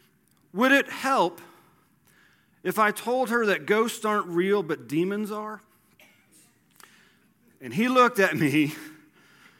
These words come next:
and said, "No, <laughs> that will not help at all." But I was just trying to be a loving uncle. You know, I was trying to be helpful. I was trying to steer her towards truth.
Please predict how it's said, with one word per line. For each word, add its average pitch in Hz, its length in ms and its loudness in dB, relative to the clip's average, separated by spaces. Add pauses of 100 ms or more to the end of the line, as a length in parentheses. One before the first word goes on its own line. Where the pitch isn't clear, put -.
(340)
and 104 100 -20
said, 110 120 -12
"No, 113 280 -4 (760)
<laughs> - 880 -20
that 151 240 -2
will 147 160 -2
not 156 340 0 (100)
help 117 360 -10
at 123 100 -6
all." 107 380 -6 (720)
But 135 80 0
I 160 100 6
was 214 80 4
just 220 160 -6
trying 175 160 6
to 165 60 2
be 160 80 4
a 156 80 4
loving 160 300 2
uncle. 226 280 -4 (100)
You 120 60 -12
know, 147 120 -2
I 190 40 0
was 196 100 -2
trying 185 200 4
to 185 40 0
be 180 100 6
helpful. 175 440 0
I 127 80 -4
was 156 140 -2
trying 196 240 4
to 165 100 2 (120)
steer 247 520 4
her 185 320 4 (160)
towards 202 360 4
truth. - 640 0